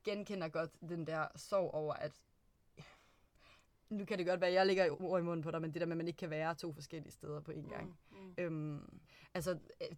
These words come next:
Speaker 1: du har valgt at bo et sted, hvor, hvor du får det meste af det, du godt kan lide.
Speaker 2: Mm.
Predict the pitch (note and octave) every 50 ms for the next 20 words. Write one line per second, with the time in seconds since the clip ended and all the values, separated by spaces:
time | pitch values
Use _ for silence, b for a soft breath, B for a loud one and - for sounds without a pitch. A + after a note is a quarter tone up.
0 | - F#3+ F#3 E3+ F#3 F3 E3 G3 F#3+ F3 D#3 - - - - - _ _ _ _
1 | - F#3 D3+ - F#3+ F#3 E3 - F#3 D3 - - - - D#3 E3 D3+ D#3 F#3 E3+
2 | C3+ - - - - F#3+ F3+ E3+ - E3+ E3 - - E3+ D#3+ D3+ F#3 F#3 F3+ G#3
3 | A3 G3+ - - - D3+ C#3+ - - C#3 - C#3 - C#3 D3 - - D#3 C#3+ D3
4 | F3+ A3+ G#3+ G3+ G3